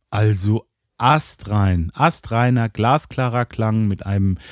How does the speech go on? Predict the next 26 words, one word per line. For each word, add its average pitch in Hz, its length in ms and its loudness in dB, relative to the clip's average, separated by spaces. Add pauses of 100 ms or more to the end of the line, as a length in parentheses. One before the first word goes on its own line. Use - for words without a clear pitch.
(280)
tiefen 190 460 0
Bass, - 400 0
was 110 360 -2
man 156 180 2
nicht - 140 -4
vermutet 151 600 2
aus 113 160 -2
dieser 135 240 0
kleinen, 185 600 0
aus 123 160 -4
diesem 131 200 -4
kleinen 147 480 -2
Ding, 156 240 2
aus 101 160 -2
diesem 113 180 -2
kleinen, 135 480 -2 (480)
äh, 117 300 2
Lautsprecher. 117 840 2
Also 80 380 -8
es 78 180 -12
ist - 320 -10
echt - 360 -4
sowas 127 340 0
von 113 240 2
beeindruckend. 104 920 0
Ähm, 98 300 0